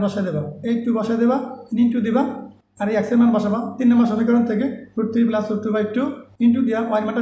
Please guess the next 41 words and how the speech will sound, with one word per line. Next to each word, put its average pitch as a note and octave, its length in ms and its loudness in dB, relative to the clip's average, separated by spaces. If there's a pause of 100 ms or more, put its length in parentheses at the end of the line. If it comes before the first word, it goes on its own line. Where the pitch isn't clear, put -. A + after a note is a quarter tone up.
লিখবা G3+ 220 0 (300)
চার A#3+ 160 0
নম্বর A#3+ 180 2
সমীকরণ A#3+ 360 0
থেকে G#3+ 160 0 (340)
রুট A3+ 180 -2
থ্রি A#3+ 180 0
মাইনাস G#3+ 240 -4
রুট G3+ 140 -4
টু A3 100 -2
বাই C#4 80 2 (300)
টু, G#3+ 80 2 (420)
এখানে A3 260 -4
সেকেন্ড G#3 220 0
ব্র্যাকেট G3+ 260 2
দিয়ে G3 140 2
দেবা, D3 140 -4 (320)
ঠিক C#4+ 160 -2
আছে? F3 120 -2 (440)
ইকুয়াল B3+ 240 2
দিয়ে B3 140 2
এই A#3 100 0
ফাইভ G#3 120 2 (100)
লিখবা। G3 240 2 (680)
পরে A#3 180 2 (340)
দেখো A3 200 -2
কাটা A#3+ 200 0
কাটা A#3+ 180 0
করে A#3+ 80 -2 (160)
না A#3+ 100 2
গেলে G#3 160 2 (240)
উপরের A#3 220 0
সাথে A#3 160 0
উপরে A#3+ 180 0
গুণ A#3 120 6
করতে A#3 140 2
হবে, B3 140 0
নিচের G#3+ 180 0
সাথে A3+ 160 -2
নিচে G#3 200 0
মানে A#3 100 6